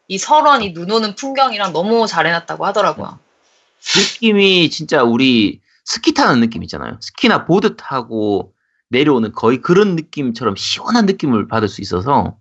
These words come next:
Speaker 1: 음.
Speaker 2: 그 블리자드 마운틴은 정말 재밌어.
Speaker 1: 아, 진짜 한번 해야 되겠네요. 방송 한번 해야 되겠는데, 블리자드 마운틴? 저도
Speaker 2: 음.
Speaker 1: 아직 플레이를 안 해가지고.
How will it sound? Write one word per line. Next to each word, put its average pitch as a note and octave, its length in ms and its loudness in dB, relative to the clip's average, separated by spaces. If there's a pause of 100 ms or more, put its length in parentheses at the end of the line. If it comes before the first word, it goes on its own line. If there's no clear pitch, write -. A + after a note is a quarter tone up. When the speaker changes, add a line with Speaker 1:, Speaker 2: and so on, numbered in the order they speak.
Speaker 1:
음. G3 160 -14 (460)
Speaker 2:
그 B2 200 4
블리자드 D3 320 2
마운틴은 A#2 320 0
정말 G#2+ 260 0
재밌어. F#2 320 -8 (1080)
Speaker 1:
아, F#3 80 -4
진짜 G#3 180 2
한번 D4+ 260 4
해야 F4 240 4
되겠네요. C#4+ 440 2
방송 A3+ 380 -2
한번 A3+ 220 2
해야 D#4 160 2
되겠는데, B3 300 -2
블리자드 E3 400 -4
마운틴? D3 380 -2
저도 F#3+ 240 2
Speaker 2:
음. - 20 6
Speaker 1:
아직 - 200 0
플레이를 D4 260 2
안 E3+ 100 2
해가지고. D#3+ 500 -4